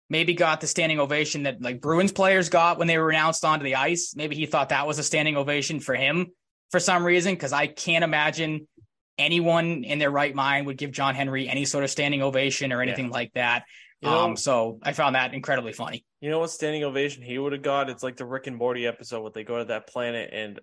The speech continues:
Speaker 2: you know, clapping for someone is flipping them off.
Speaker 1: Yeah, it's
Speaker 2: Like,
Speaker 1: a complete, oh, yeah, yeah, yeah.
Speaker 2: That's essentially what it is.
Speaker 1: Yeah.
Speaker 2: Um, yeah, this is, I mean, this is just John Henry being out of touch and dumb as
Speaker 1: Or it,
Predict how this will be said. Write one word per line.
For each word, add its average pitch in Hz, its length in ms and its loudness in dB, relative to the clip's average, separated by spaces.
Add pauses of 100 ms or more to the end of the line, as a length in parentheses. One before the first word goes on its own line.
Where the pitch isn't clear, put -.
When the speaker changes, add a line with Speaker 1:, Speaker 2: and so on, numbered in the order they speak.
Speaker 2:
you 127 100 -10
know, 117 100 -6
clapping 127 480 -4
for 117 160 -14
someone 113 320 -10
is 107 140 -12
flipping 113 400 -10
them 104 160 -12
off. 98 240 -8
Speaker 1:
Yeah, 156 460 4
it's 135 80 -2
Speaker 2:
Like, 123 60 0
Speaker 1:
a 120 40 0
complete, 143 220 -4
oh, 175 80 6
yeah, 165 240 6
yeah, 139 240 4
yeah. 123 200 2
Speaker 2:
That's - 160 -10
essentially 139 380 -2
what 123 200 0
it 113 100 -2
is. 104 360 -4 (100)
Speaker 1:
Yeah. 123 340 0
Speaker 2:
Um, 107 500 -10 (100)
yeah, 151 220 4
this 151 220 -4
is, 156 200 -8
I 143 120 -2
mean, 139 340 -6 (140)
this 156 260 -2
is 147 60 -16
just 127 240 -12
John 120 180 -4
Henry 110 360 -10
being 107 380 -12
out 107 160 -12
of 104 120 -18
touch 101 260 -14
and 98 220 -20
dumb 95 400 -12 (100)
as 104 380 -12
Speaker 1:
Or 165 180 4
it, - 240 0